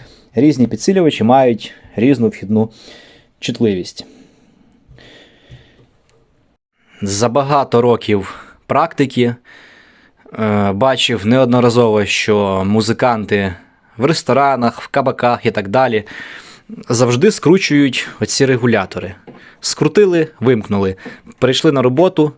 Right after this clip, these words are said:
накрутили, так, увімкнули. Е, є варіанти підсилювачів, в яких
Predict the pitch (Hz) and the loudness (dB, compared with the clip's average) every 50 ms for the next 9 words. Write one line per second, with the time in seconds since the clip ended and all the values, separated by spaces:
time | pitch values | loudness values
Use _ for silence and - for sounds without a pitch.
0 | _ _ _ _ - - 139 135 - - 123 117 - 160 165 175 165 156 147 147 | _ _ _ _ 0 2 2 2 2 0 0 2 4 4 4 4 4 4 2 2
1 | - - _ _ _ _ - 117 120 127 127 - - - - - _ _ _ _ | -2 -10 _ _ _ _ -2 -2 -2 -2 -4 -8 -16 -20 -20 -20 _ _ _ _
2 | _ _ - 147 131 131 127 123 - - 107 98 92 87 90 92 _ _ _ _ | _ _ 0 0 2 2 0 -2 -2 -2 -2 0 -2 -4 -8 -14 _ _ _ _
3 | - - - - - - - - - - - - _ _ - - - 107 104 104 | -20 -20 -20 -20 -20 -20 -20 -20 -20 -20 -20 -20 _ _ -12 -8 -4 -4 -2 0
4 | 104 104 110 131 175 180 156 151 151 160 160 156 - 143 - - - - 180 185 | 0 0 2 2 2 2 2 2 0 0 0 0 -2 -4 -4 -4 -2 0 0 2
5 | 175 165 151 - - 151 139 120 107 - - 147 131 - - - - | 2 2 0 0 0 0 0 -2 -2 0 0 0 0 0 -4 -8 -10